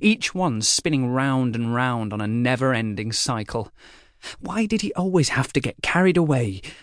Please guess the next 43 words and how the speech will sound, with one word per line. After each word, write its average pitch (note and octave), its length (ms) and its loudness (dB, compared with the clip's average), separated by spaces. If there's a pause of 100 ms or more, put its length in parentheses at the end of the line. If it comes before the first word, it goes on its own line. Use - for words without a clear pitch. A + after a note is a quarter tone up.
(140)
pretending D#3+ 600 2
he C3+ 120 4
was B2+ 180 0
the B2 100 -6
secret - 500 -4
agent D3 380 -2
in A#2+ 120 -6
the A#2+ 60 -2
movie C3+ 500 2
of A2 80 -2
his A2+ 160 -4
life? B2 440 -4 (200)
Why G3+ 140 2
couldn't D4+ 240 4
he C4+ 80 8
just - 240 -6
play E3+ 320 2
his C4+ 220 -4
games E3+ 340 2
console B2+ 460 -2
in A#2+ 160 -4
secret, - 540 -4 (180)
like G3 160 0
the F#3 100 4
other G#3 180 4
boys, A#2+ 420 -2
instead D3 300 0
of C3 120 -2 (280)
going F#3+ 300 2
off E3+ 240 0
into C#3+ 300 0
a A#2+ 60 2
mad C#3+ 440 -2
daydream C3 480 0
and A#2 200 -4
shouting F3 520 0
about C#3+ 260 0 (260)
getting F3 280 2
all D#3+ 320 4
up F3 160 0
in B2+ 120 -2
someone's D3+ 500 -2
face? E3+ 460 -2